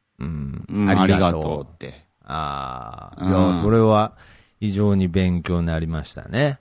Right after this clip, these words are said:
Speaker 2: うん。
Speaker 1: はい。
Speaker 2: そう、勉強になったね。
Speaker 1: 勉強になりました。はい。
Speaker 2: うん。
Speaker 1: で、それは、
Speaker 2: ありがとう。
Speaker 1: <laughs> いやいやいや、いつ行ってもいいんですね。今行ってもいいんですね。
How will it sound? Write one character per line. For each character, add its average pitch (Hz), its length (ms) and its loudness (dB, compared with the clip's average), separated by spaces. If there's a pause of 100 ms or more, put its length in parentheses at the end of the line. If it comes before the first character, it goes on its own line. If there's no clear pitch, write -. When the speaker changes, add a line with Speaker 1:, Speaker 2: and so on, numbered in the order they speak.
Speaker 2:
う 117 100 4
ん。 82 380 2 (360)
Speaker 1:
は 73 240 -2
い。 - 120 -12 (360)
Speaker 2:
そ 85 180 0
う、 71 40 -4
勉 90 200 -2
強 95 120 -2
に 95 40 2
な 95 100 2
っ - 80 -18
た - 100 -16
ね。 71 260 -12 (460)
Speaker 1:
勉 92 180 -2
強 90 120 -2
に 85 40 0
な 80 120 -2
り 78 60 -4
ま 73 160 -8
し - 120 -18
た。 - 220 -14
は 85 260 -4
い。 - 20 -2
Speaker 2:
う 76 60 -2
ん。 67 180 -8 (1000)
Speaker 1:
で、 156 80 0
そ 196 60 6
れ 240 60 8
は、 233 60 8
Speaker 2:
あ - 20 6
り 123 100 8
が 95 120 8
と - 220 -10
う。 - 40 -20 (1500)
Speaker 1:
<laughs> - 0 -
い 208 40 4
や 208 40 10
い 156 320 6
や 123 200 0
い - 20 -2
や、 110 140 -4 (340)
い 160 100 0
つ 240 180 4
行 240 120 4
っ - 40 -20
て 247 200 4
も 151 140 2
い 120 60 0
い 117 60 0
ん 87 80 -2
で 78 60 -12
す - 200 -14
ね。 95 240 -6 (320)
今 156 280 6
行 120 100 -4
っ - 40 -20
て 226 180 2
も 151 160 0
い 107 80 -4
い 101 40 -2
ん 85 80 -6
で - 100 -16
す - 180 -20
ね。 120 200 -8